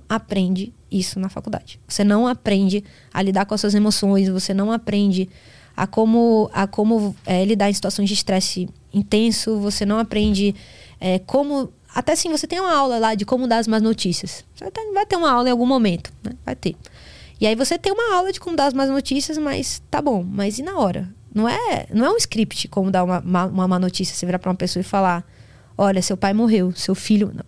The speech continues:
seu filho morreu." Não é assim. É, "Ah, eu segui o protocolo." Tem um protocolo que chama Spikes. "Ah, eu segui o p-, passo a passo do Spikes."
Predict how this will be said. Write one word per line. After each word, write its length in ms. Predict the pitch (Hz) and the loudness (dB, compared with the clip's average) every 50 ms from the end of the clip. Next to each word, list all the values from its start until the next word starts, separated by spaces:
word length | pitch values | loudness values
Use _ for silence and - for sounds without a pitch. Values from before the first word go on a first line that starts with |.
| - - 110 - - | -12 -10 -8 -8 -6
seu 200 | - - 214 196 | -4 -2 -2 -2
filho 240 | 196 - 220 208 208 | 0 0 2 2 4
morreu." 400 | 208 226 226 226 196 165 165 156 - - - - - - - | 4 4 4 2 0 0 -2 -6 -10 -18 -20 -20 -20 -12 -2
Não 140 | - 208 233 | 0 2 2
é 80 | 277 349 | 2 2
assim. 380 | 403 - - - 202 180 175 - | 0 -2 0 2 2 2 0 0
É, 100 | - 190 | 0 2
"Ah, 220 | 220 262 - 339 | 2 4 4 4
eu 100 | 330 311 | 2 2
segui 280 | - - 311 233 226 285 | 2 0 0 0 0 0
o 40 | 277 | 0
protocolo." 480 | - 269 - - 277 - - 214 180 | 0 0 0 0 -2 0 0 -2 -2
Tem 140 | 170 - 190 | -2 -2 -4
um 40 | 202 | -4
protocolo 280 | 202 208 202 214 214 220 | -2 -2 0 0 0 0
que 60 | - | -2
chama 100 | 226 254 | -4 -4
Spikes. 480 | - - - - - - - - - - - | -4 -2 -4 -4 -4 -4 -8 -14 -14 -10 -4
"Ah, 180 | - 311 349 | -2 0 0
eu 80 | 339 320 | 0 0
segui 400 | 330 - 294 269 233 247 311 339 | -2 -2 -2 -2 0 2 2 2
o 60 | 330 | 0
p-, 160 | 320 - 262 | -2 -6 -10
passo 320 | - - 269 277 - - 277 | -4 -2 -2 -2 -2 -4 -4
a 20 | |
passo 240 | - 247 254 - - | -2 -2 -2 -2 -4
do 60 | 269 | -4
Spikes." 420 | 247 - - - 160 - - - | -4 -2 -2 -2 -4 -4 -6 -12